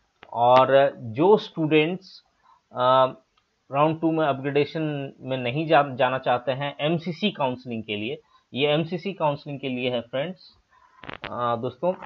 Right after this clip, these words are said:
कि एमसीसी counseling first round में अगर आपको allotment हो गई और second round में आप participate करना चाहते हैं, upgradation, अम, के लिए जाना चाहते हैं, अ, प्रीवियस allotment को hold करके, अ, second राउंड में participate करना चाहते हैं, तो आपको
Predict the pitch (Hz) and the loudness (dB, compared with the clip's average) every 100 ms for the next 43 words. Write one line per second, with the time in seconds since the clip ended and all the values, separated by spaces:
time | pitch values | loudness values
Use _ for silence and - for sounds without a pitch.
0 | - - - 147 143 151 147 160 156 190 | -18 -20 -6 -2 0 0 -2 -4 -6 -6
1 | 185 160 160 160 170 160 151 - 160 160 | -4 0 0 0 -6 -2 -2 0 0 0
2 | 151 147 147 - 135 123 147 147 151 151 | -2 0 0 0 0 0 0 -6 -4 -2
3 | 165 135 - 175 160 156 151 151 147 143 | 0 0 -2 -4 -2 2 2 2 0 0
4 | 131 127 123 131 143 143 - 135 135 131 | 2 0 -2 -8 -6 -6 -2 -2 -2 -2
5 | 123 135 143 143 120 117 123 120 123 151 | -4 -4 -8 -6 -8 -6 -6 -6 -8 -8
6 | 147 _ - _ _ _ _ 120 123 127 | -12 _ -20 _ _ _ _ -6 -4 -4
7 | 131 - _ - 127 131 123 120 127 135 | -10 -16 _ -6 0 0 2 0 0 0
8 | 123 - 135 143 147 _ _ - 113 120 | 0 2 -2 -2 -8 _ _ -8 -4 -2
9 | 117 131 131 131 123 120 143 135 - 127 | -2 -2 -2 0 2 2 0 -6 -2 -2
10 | 127 120 131 117 135 - - 120 117 117 | -2 -2 -4 -2 -6 -6 -18 -6 -2 0
11 | 117 107 - - _ _ _ _ _ _ | 0 -2 -12 -18 _ _ _ _ _ _
12 | _ _ _ - 135 135 131 127 127 120 | _ _ _ -12 -6 -2 0 0 -2 0
13 | 117 113 110 123 - 120 123 120 - 143 | -2 -4 -6 -6 -4 -4 -2 -4 -4 -4
14 | 160 165 160 127 127 - 156 185 | -2 -4 0 2 2 0 -2 -2